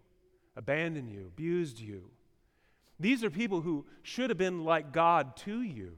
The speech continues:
like a parent or a spouse, a close friend. And you find yourself saying, "Well, then I don't trust anybody,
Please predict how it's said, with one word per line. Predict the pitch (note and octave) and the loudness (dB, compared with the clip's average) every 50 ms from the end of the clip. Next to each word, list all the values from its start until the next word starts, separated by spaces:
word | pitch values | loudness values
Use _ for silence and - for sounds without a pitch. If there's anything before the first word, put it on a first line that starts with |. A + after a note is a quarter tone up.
| E2 G2 | -2 0
like | C#3 D3 C#3 - - - - | 0 0 0 -2 -8 -12 -10
a | D#3 | -10
parent | - - - F#3 G3 A3+ A3 F3+ B2+ - - - - - - - - - - - - - - - - - - - - - - - - | -8 -4 -4 -2 0 0 0 0 -2 -6 -10 -16 -20 -20 -20 -20 -20 -20 -20 -20 -20 -20 -20 -20 -20 -20 -20 -20 -20 -20 -20 -16 -14
or | A#2 B2 | -12 -12
a | - | -12
spouse, | - - - - - G3+ F#3 F#3 F3+ D#3+ A#2+ - - - - - - - - - - _ _ _ _ _ - - - - - - - B2+ | -12 -8 -6 -4 -4 -4 -4 -6 -6 -8 -10 -12 -16 -16 -16 -18 -18 -18 -20 -20 -20 _ _ _ _ _ -20 -20 -20 -20 -20 -20 -20 -18
a | - | -16
close | - - G3 F#3+ F3 - - | -10 -8 -6 -6 -6 -8 -10
friend. | - - G#3+ A#3 G3 F#3 D3+ A#2 G#2+ F#2+ - - - - - - - - - - - - - _ _ _ - - _ _ _ _ _ _ _ _ _ _ _ _ - | -10 -8 -6 -4 -4 -4 -6 -6 -8 -12 -16 -20 -20 -20 -20 -20 -20 -20 -20 -20 -20 -20 -20 _ _ _ -20 -20 _ _ _ _ _ _ _ _ _ _ _ _ -4
And | D#3+ E3+ | -4 -2
you | E3+ | 2
find | - G#3 G#3+ G#3+ | 4 4 4 4
yourself | G3 F3+ - G3 F3 E3+ - - | 2 0 2 2 2 2 0 0
saying, | G3 F#3+ F#3+ F#3 | 2 2 4 4
"Well, | E3+ F3 E3+ | 4 4 4
then | E3+ F3 F3 | 4 6 8
I | F#3 G#3+ | 10 10
don't | B3 A#3 F#3+ - | 10 8 6 2
trust | - G3 F#3 - - F#3+ | 2 2 2 4 4 2
anybody, | F#3 E3+ D#3 C#3 B2+ B2 A2+ G#2+ G2+ | 4 4 2 2 2 0 0 0 -4